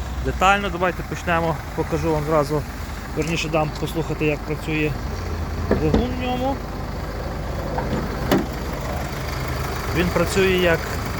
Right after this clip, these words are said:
кажуть, як швейцарський годинник. Пробіг автомобіля складає триста п'ять тисяч, але двигун реально, реально як новий.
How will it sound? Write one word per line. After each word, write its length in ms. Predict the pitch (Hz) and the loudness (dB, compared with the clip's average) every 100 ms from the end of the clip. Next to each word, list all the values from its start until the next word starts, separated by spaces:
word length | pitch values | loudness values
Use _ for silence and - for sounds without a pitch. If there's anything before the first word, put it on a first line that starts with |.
| - | 2
кажуть, 260 | 165 165 | 2 2
як 100 | 160 | 0
швейцарський 520 | - 156 170 160 - | 0 2 4 2 2
годинник. 320 | 165 165 160 147 | 4 4 4 2
Пробіг 340 | - 165 202 | 2 4 4
автомобіля 520 | 180 156 170 160 170 165 | 2 2 2 4 4 2
складає 380 | - 160 165 | 2 4 6
триста 340 | 165 196 - 165 | 6 4 2 2
п'ять 260 | 156 165 | 2 2
тисяч, 300 | 208 220 247 - - - - - - - 147 | 4 4 2 0 -2 -2 -2 -2 -2 0 2
але 120 | 156 | 4
двигун 340 | 160 175 190 | 4 2 4
реально, 480 | 180 185 196 196 190 135 - - - - - 165 | 6 6 6 4 2 2 2 2 2 2 2 4
реально 380 | 170 180 180 170 | 4 4 4 4
як 120 | 170 160 - | 4 4 4
новий. 360 | 160 143 135 | 4 4 2